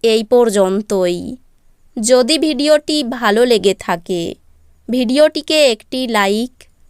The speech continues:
অবশ্যই করুন। দেখা হবে আরও একটি নতুন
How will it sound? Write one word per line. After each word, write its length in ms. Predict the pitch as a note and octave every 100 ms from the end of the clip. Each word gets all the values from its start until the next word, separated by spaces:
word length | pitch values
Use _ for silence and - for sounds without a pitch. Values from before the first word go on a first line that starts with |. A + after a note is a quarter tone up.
| _ -
অবশ্যই 560 | G#3 A#3 - - G#3
করুন। 600 | F#3+ - F#3 F#3+ F#3 F3 G#3 _ _ _ _ _ -
দেখা 420 | A3 A#3+ A#3 E4
হবে 400 | F4 D#4+ D4+ D#4+ D4+
আরও 280 | A#3+ A3+ A3+
একটি 420 | B3+ B3 B3 C4
নতুন 560 | A#3+ G3 - A3 A3 A3+